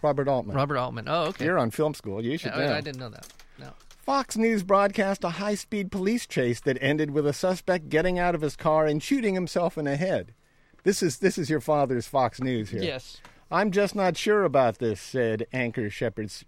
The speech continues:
Speaker 1: Smith as the man exited his car. "This makes me a little er-, nervous." Boom!
Speaker 2: Oh. Now,
Speaker 1: Yeah,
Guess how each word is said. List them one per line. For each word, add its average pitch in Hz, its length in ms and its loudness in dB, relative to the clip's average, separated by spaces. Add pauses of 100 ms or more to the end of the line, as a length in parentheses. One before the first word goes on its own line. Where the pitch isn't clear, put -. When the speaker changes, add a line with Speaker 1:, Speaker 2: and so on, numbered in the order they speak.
Speaker 1:
Smith 120 460 -4
as 113 260 -2
the 107 280 -4
man 117 340 -2
exited 113 420 -4
his 101 220 -8
car. 123 380 -4 (440)
"This 170 180 -4
makes 185 220 -2
me 185 120 -2
a 160 60 4
little 160 300 2
er-, 170 140 -2
nervous." 175 640 -6 (400)
Boom! 151 680 6
Speaker 2:
Oh. 143 320 0 (1040)
Now, 170 200 4 (920)
Speaker 1:
Yeah, 135 380 0